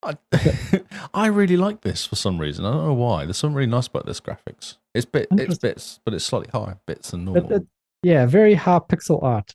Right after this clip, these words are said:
Speaker 2: basically.
Speaker 1: But it looks really cool. Like, the backgrounds are really cool.
Speaker 2: Yeah, everything looks really nice. It, it looks very
Speaker 1: Yeah.
Speaker 2: cyberpunky.
Speaker 1: I really like this.
Speaker 2: Hmm, interesting.
Speaker 1: I
Speaker 2: Now,
Speaker 1: know.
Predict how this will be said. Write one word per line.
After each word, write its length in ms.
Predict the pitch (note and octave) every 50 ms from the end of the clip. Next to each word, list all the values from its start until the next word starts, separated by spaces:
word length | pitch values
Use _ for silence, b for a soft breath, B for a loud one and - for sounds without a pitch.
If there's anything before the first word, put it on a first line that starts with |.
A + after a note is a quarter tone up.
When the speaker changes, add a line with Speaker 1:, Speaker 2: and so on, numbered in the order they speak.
| -
Speaker 2:
basically. 540 | - A2 G#2+ G#2 - A#2 - - D#3+ G#3 G#3 -
Speaker 1:
But 80 | - D3+
it 40 | E3
looks 220 | F#3 F#3 F3+ -
really 220 | F3 F3 F3 D#3+ D3+
cool. 260 | - - F3+ E3+ C3
Like, 140 | A2+ G2 F2
the 60 | G2+
backgrounds 420 | - C3 B2+ - B2+ A#2+ A#2 G#2+
are 40 | G#2
really 240 | G2 G2 F#2 E2+ D#2+
cool. 360 | - - F#2 C#2+ A#1 - - _ _ _ _ _ _ _ _ _ _ _ _ _ - C3
Speaker 2:
Yeah, 200 | C3 B2+ A#2 -
everything 340 | E3+ F3 A3 B3 A#3 B3+ G3+
looks 180 | D#3+ D3 - -
really 220 | D#3 D3 C3 A#2+
nice. 480 | A#2+ C3+ C#3 A#2+ A2 G2+ - - - - -
It, 140 | D3 C#3 - -
it 100 | F3 F3+
looks 200 | G#3+ G#3+ - -
very 160 | F3+ E3 D3+
Speaker 1:
Yeah. 80 | -
Speaker 2:
cyberpunky. 720 | - C#3+ C#3+ C3 B2+ - - A#2+ A2+ G#2+ - A2 A2 G#2+ _ _ _ _ _ _ _ _ _ _ _ _ _ _ _ _ _ _ _ -
Speaker 1:
I 20 |
really 160 | E3 G3 F#3+ E3+
like 180 | F3 F3 - -
this. 360 | - - - - - - _ _ _ _ _ _ _ _ _ _ _ _ _ - -
Speaker 2:
Hmm, 140 | A3+ G#3 D3 - _ -
interesting. 500 | G3+ G3 F3+ - D3+ - - D3+ A3 - _ _ _ _ _ _ _ _ _ _ _ -
Speaker 1:
I 40 | D#3+
Speaker 2:
Now, 160 | G3 F#3 C#3 -
Speaker 1:
know. 120 | G#2 E2